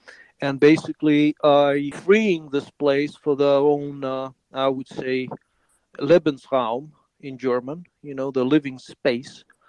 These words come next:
where they could establish their regime.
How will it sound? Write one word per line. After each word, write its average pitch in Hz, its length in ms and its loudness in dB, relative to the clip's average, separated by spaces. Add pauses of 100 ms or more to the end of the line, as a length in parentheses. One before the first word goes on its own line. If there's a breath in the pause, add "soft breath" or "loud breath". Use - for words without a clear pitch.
(400 soft breath)
where 156 420 6
they 160 260 0
could 156 180 -6
establish 156 580 -8
their 147 140 -4
regime. 139 460 -12